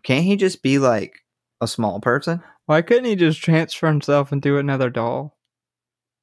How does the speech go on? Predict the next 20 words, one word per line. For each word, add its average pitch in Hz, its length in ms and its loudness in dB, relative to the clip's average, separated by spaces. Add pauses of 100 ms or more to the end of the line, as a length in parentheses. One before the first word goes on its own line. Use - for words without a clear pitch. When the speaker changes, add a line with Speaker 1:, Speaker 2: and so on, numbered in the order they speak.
(1200)
Speaker 2:
They 147 100 -4
Speaker 1:
Because 180 200 4
Speaker 2:
just 180 120 -4
buy 139 240 2
him 160 100 0
more 147 220 2
time. 147 340 -2
Speaker 1:
No, 143 360 -4
well, 143 300 -2
y-, 113 240 -10
'cause 139 300 -2
you 139 160 -2
can 139 140 -2
only, 143 260 0
he 143 120 -2
can 139 140 -2
only 139 220 2
do 131 160 0
the 120 100 -2
transfer 110 840 -2